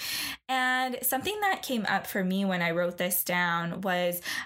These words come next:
actually, like, creating a physical space that would feel really good for you as an introvert just to be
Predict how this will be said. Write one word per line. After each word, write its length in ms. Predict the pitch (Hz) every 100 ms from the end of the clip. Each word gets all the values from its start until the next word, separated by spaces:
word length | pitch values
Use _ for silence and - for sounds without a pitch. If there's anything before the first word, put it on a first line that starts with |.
| -
actually, 380 | 185 220 - 311
like, 260 | 240 180
creating 800 | - - 185 196 208 190 185 180 -
a 140 | 202 202
physical 1000 | - - - 202 202 226 - 240 247
space 880 | 269 - - 180 170 165 185 - - - - _ -
that 140 | -
would 120 | 214
feel 300 | - 247 233
really 480 | 185 180 202 214 262
good 260 | 202 180 180
for 140 | 226
you 580 | 196 170 160 170 208 254 - - - - -
as 400 | 196 190 190 185
an 120 | 175
introvert 840 | - 180 180 196 202 214 214 180
just 380 | - 175 170 -
to 100 | 226
be 720 | 190 - 180 170 165 170 175